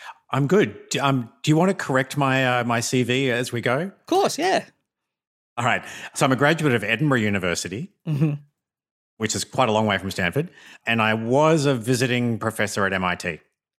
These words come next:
Speaker 2: Okay. But you were involved with S D N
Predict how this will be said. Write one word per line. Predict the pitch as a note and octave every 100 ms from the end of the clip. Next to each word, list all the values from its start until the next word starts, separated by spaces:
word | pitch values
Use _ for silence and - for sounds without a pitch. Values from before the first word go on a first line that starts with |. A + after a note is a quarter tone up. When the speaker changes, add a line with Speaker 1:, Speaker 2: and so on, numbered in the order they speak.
| _
Speaker 2:
Okay. | E3+ E3 D3 - _ _ _ _ _ _
But | A#3
you | C4+ E4
were | D4+
involved | A3+ G#3 A3 G#3
with | G3
S | F#3+
D | - F#3+
N | E3 D#3